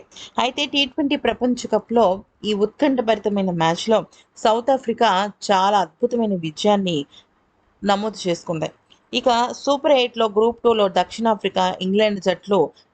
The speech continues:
గ్రాస్ హైలైట్ సెయింట్ లూయిస్‌లోని స్టేడియంలో తలపట్టాయి.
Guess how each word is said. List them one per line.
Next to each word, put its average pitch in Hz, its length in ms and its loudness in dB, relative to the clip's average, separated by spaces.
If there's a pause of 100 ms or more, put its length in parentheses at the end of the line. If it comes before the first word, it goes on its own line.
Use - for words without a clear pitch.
గ్రాస్ 208 380 -2
హైలైట్ 208 340 0
సెయింట్ 196 380 -2
లూయిస్‌లోని 190 680 0 (520)
స్టేడియంలో 208 560 0
తలపట్టాయి. 165 600 -4